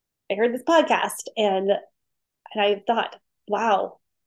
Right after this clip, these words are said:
it would be really great to be able to say something good about myself." We all need each other.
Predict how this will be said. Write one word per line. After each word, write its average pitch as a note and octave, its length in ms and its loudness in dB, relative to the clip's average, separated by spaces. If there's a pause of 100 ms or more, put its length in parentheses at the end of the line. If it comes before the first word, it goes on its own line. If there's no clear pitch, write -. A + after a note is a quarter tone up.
(800)
it A#3 60 -2
would A3 80 -2
be A3+ 100 0
really A#3+ 260 4
great G#3 240 0
to - 80 -14
be G3+ 60 -4
able F3+ 160 -6
to F3 60 -12
say F3+ 120 -4
something F3 260 -4
good F3 120 -4
about - 180 -8
myself." - 420 -10 (3500)
We B3 180 2
all A3 160 4
need G#3+ 140 2
each F#3+ 220 -4
other. E3+ 360 -8